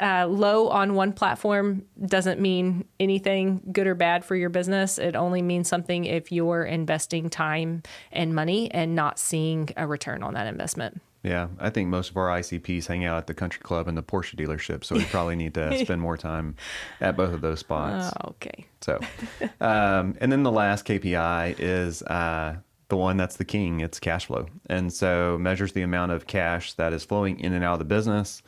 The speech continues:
Speaker 2: Obviously, this is critical, um, just because it indicates whether a business has enough money to cover its expenses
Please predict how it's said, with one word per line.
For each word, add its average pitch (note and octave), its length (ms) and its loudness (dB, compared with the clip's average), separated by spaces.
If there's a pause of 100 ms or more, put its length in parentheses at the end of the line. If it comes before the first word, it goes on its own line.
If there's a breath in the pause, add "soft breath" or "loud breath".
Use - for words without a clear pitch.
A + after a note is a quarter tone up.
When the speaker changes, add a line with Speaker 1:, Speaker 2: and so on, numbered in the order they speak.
(480 loud breath)
Speaker 2:
Obviously, F2 440 0
this D#2 200 -6
is - 80 -10
critical, E2 580 -2 (120)
um, E2 340 -2
just F2+ 160 -8
because F2 280 -4
it - 80 -6
indicates E2+ 440 -2
whether E2 200 -2
a D#2 60 -2
business E2 380 -4
has E2+ 260 -4
enough E2 300 -4
money D#2 540 -4
to - 100 -12
cover D2+ 240 -4
its C#2+ 100 -10
expenses F#2+ 760 -4